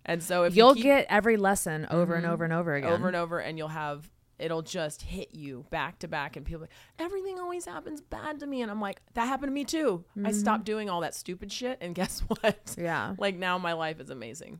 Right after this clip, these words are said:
Speaker 2: Yep.
Speaker 1: It, it really works that way. It's
Speaker 2: Mm-hmm.
Speaker 1: not like some woo woo, you know what I mean? So it's like,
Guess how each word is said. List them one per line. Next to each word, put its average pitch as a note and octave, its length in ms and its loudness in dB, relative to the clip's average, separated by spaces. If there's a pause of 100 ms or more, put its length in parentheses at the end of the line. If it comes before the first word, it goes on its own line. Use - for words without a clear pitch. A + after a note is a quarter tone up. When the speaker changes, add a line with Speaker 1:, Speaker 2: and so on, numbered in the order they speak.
(120)
Speaker 2:
Yep. E3 300 -8
Speaker 1:
It, F3+ 200 -6
it D#3 240 -6
really D#3+ 440 -4
works C#3+ 340 -8
that - 240 -10
way. B1+ 280 -10
It's E3+ 220 -8
Speaker 2:
Mm-hmm. E3 120 -6
Speaker 1:
not C#3+ 240 -4 (120)
like C#3 420 -14 (280)
some C#3+ 300 -10
woo C#3+ 140 -10
woo, C3+ 340 -10
you D#3+ 140 -8
know D#3+ 80 -8
what D#3 80 -8
I D#3 80 -8
mean? D#3 260 -10
So D#3+ 200 -6
it's D3+ 160 -8
like, D3 280 -8